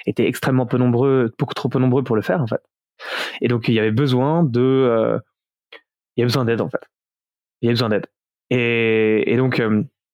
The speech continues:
on s'est dit, on va, on va pas créer une solution magique, on va créer des outils pour outiller, ouais, c'est ça, on va créer des outils pour outiller, euh, les, les adultes qui sont actuellement, euh, on va dire un peu responsables de l'accompagnement à l'orientation, à savoir,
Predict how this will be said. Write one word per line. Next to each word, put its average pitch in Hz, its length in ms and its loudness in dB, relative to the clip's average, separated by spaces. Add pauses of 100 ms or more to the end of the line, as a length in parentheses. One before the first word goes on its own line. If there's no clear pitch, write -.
(340)
on 139 60 0
s'est 131 120 0
dit, 139 100 2
on 151 80 2
va, 110 260 0
on 107 40 -4
va 117 100 -2
pas 131 140 0
créer - 160 -2
une 113 80 0
solution 127 300 0
magique, 110 400 -2
on 131 80 -2
va 113 100 -2
créer 131 220 -2
des 117 160 0
outils 143 320 -2 (400)
pour - 380 -2 (520)
outiller, 147 540 2
ouais, 120 160 0
c'est - 120 -12
ça, - 240 -4
on - 20 -4
va 110 100 -2
créer - 140 -4
des 113 140 0
outils 123 160 -4
pour 123 160 -2
outiller, 127 500 2 (460)
euh, 107 880 0
les, 127 640 2
les 113 180 2
adultes 131 360 0
qui - 140 -10
sont 135 280 2 (120)
actuellement, 127 600 0 (580)
euh, 101 380 0
on 104 100 -2
va 104 120 -4
dire 104 140 -2
un 101 60 -2
peu - 140 -6
responsables 123 520 -2
de 117 60 2
l'accompagnement 117 440 0
à - 20 0
l'orientation, 139 640 0
à 131 40 0
savoir, 113 420 -2